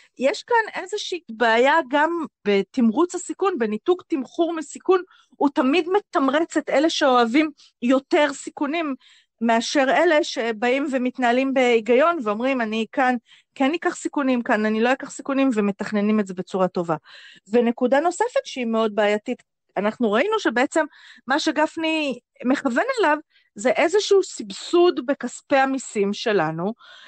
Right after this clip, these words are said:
אה, אה, את אותם לווים שבחרו ל-, לקחת משכנתה גבוהה, שבחרו לקחת משכנתה יותר מסוכנת.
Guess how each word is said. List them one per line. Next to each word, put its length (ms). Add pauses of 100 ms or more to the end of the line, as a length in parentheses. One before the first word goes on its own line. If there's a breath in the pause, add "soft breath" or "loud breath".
(180 loud breath)
אה, 500
אה, 300
את 120
אותם 340
לווים 480
שבחרו 880 (600)
ל-, 80 (200)
לקחת 580
משכנתה 480
גבוהה, 500
שבחרו 640 (260 loud breath)
לקחת 380
משכנתה 420
יותר 260
מסוכנת. 680